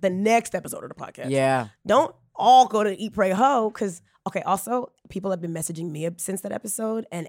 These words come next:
Speaker 1: everybody who listens to the podcast is a hoe now.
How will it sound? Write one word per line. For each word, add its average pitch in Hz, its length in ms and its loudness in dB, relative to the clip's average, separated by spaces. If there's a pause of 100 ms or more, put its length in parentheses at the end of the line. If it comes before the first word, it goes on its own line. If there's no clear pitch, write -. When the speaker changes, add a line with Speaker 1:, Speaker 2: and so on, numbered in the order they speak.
(140)
Speaker 1:
everybody 180 720 -4
who 165 120 -8
listens 170 220 -12
to 165 60 -14
the 165 60 -8
podcast 151 380 -12
is 143 120 -18
a 143 40 -10
hoe 156 220 -12
now. 247 380 -20